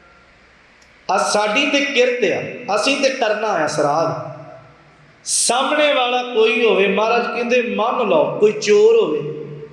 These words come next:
ਕਰਦੇ ਹੋ ਵੀ ਉਹਨੇ ਆਖਿਆ ਵੀ ਭਾਵੇਂ ਚੋਰ ਠੱਗ ਕੋਈ ਆ ਜਾਏ, ਸਭ ਪਰਵਾਹ। ਮਹਾਰਾਜ ਕਹਿੰਦੇ, "ਫਿਰ ਗੱਲ ਤੇ ਰਿਹੋ। ਚੋਰ ਬੰਦੇ ਨੇ ਬਾਪ ਦਾ ਸਰਾਧ ਕਰਾਉਣਾ, ਤੁਹਾਡੇ ਕੋਲ ਆਇਆ,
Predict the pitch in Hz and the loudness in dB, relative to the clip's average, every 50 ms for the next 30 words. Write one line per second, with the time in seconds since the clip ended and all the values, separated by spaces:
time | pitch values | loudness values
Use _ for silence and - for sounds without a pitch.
0 | - - - - - - _ _ _ _ _ _ _ _ _ _ _ - 190 190 | -20 -20 -20 -20 -20 -20 _ _ _ _ _ _ _ _ _ _ _ -6 -2 0
1 | 196 190 185 233 240 247 247 240 233 226 226 226 208 185 180 - - 196 190 202 | 0 2 4 4 4 4 4 2 2 2 2 2 0 0 -2 -2 -2 0 0 2
2 | 202 208 202 202 - 190 165 151 156 180 180 175 180 180 180 175 180 185 180 180 | 2 0 -2 -2 0 0 0 0 -2 -2 -4 -4 -2 0 2 2 2 2 0 -2
3 | - 151 175 175 180 165 - 180 185 190 190 190 185 165 151 143 143 147 - - | -2 -2 -2 0 -2 -2 -2 0 0 2 2 2 2 0 0 0 -2 -4 -6 -6
4 | - - - - - 226 240 247 233 - 190 175 156 143 139 147 147 143 - - | -10 -12 -10 -4 -2 0 0 -2 -2 -4 -4 -2 -2 -2 -4 -6 -6 -8 -12 -16
5 | - - - - - - - - - _ _ _ _ _ _ _ _ _ _ _ | -20 -20 -20 -20 -20 -20 -20 -20 -20 _ _ _ _ _ _ _ _ _ _ _
6 | _ _ _ _ _ _ _ _ _ _ _ _ _ - 139 139 147 160 190 220 | _ _ _ _ _ _ _ _ _ _ _ _ _ -8 -6 -4 -2 0 0 2
7 | 220 214 196 190 190 - - - 190 190 185 208 202 196 196 190 185 180 170 165 | 2 2 2 0 0 -2 -4 -2 -2 0 2 2 0 2 0 0 0 2 2 0
8 | 156 156 - - 180 170 151 151 156 156 156 156 156 - - - - - - - | 0 0 -2 0 0 2 4 4 4 2 2 0 -2 -2 -4 -8 -10 -14 -14 -16
9 | - - - - - - - _ - - _ _ _ _ _ _ _ _ _ _ | -16 -18 -18 -20 -20 -20 -20 _ -20 -20 _ _ _ _ _ _ _ _ _ _
10 | _ _ _ _ _ _ _ _ _ _ _ - - - 247 254 254 269 294 294 | _ _ _ _ _ _ _ _ _ _ _ -8 -2 2 2 4 4 4 4 4
11 | 277 247 247 240 240 214 247 254 254 247 247 254 247 233 190 190 185 180 202 208 | 2 0 -2 -4 -2 2 2 4 4 4 2 2 0 0 0 -2 -2 -2 -4 -4
12 | - 202 208 202 196 - - 175 175 190 220 220 214 220 - 190 175 170 170 175 | -2 0 0 0 0 0 0 0 2 2 2 2 2 2 2 2 2 2 2 0
13 | 185 185 180 185 180 175 156 - 156 175 170 185 190 180 165 151 143 151 156 147 | 0 -2 0 0 0 0 2 0 0 0 2 2 2 2 2 2 2 2 0 0
14 | 151 - - | -2 -4 -6